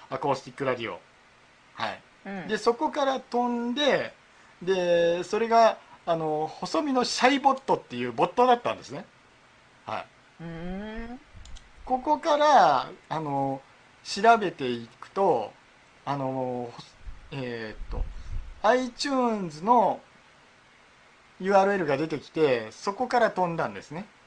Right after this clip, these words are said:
Speaker 1: はい。アコラジというのがあります。はい。
Speaker 2: うん。
Speaker 1: で、これ、スタートがどうやら二千十四年の四月の五日からゼロ回が始まってるんです。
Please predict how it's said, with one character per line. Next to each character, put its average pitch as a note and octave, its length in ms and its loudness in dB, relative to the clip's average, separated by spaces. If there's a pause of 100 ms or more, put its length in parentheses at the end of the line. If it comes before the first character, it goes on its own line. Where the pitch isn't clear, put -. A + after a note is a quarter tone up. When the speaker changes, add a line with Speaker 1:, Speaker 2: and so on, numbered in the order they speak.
(160)
Speaker 1:
は C3 160 0
い。 - 160 -10
ア C#3+ 120 -2
コ E3+ 160 2
ラ E3 120 6
ジ E3 120 -12
と D3+ 100 -2
い B2 100 -4
う A2+ 60 -10
の G#2 100 -14
が F#2 100 -8
あ F#2+ 60 -8
り G2 60 -14
ま F#2+ 160 -10
す。 - 200 -20 (460)
は G#2+ 180 -8
い。 E2+ 120 -14 (400)
Speaker 2:
う A3 40 -14
ん。 E3+ 220 -14 (280)
Speaker 1:
で、 G#3+ 160 0 (120)
こ A#3+ 120 2
れ、 A#3+ 460 4 (220)
ス - 120 -18
タ C4+ 220 4
ー C#4 40 -8
ト C#4 140 -6
が B3 160 2
ど B3 200 0
う G3 60 0
や E3 120 0
ら E3 220 2
二 D#3+ 160 -6
千 A#3+ 380 -2
十 G3+ 240 -2
四 E3+ 220 -2
年 B2+ 300 -6
の E3+ 280 -2 (340)
四 - 200 -6
月 A3+ 320 4
の A#2 140 -6
五 A#2+ 200 -12
日 G#3 140 4
か F3+ 100 -2
ら A#2 220 -2
ゼ D3+ 100 4
ロ E3+ 80 4
回 C#3+ 160 2
が G#2+ 80 -6
始 G#2 140 -8
ま G#2 100 -8
っ - 40 -8
て - 80 -6
る - 100 0
ん - 20 -4
で - 80 -8
す。 - 140 -6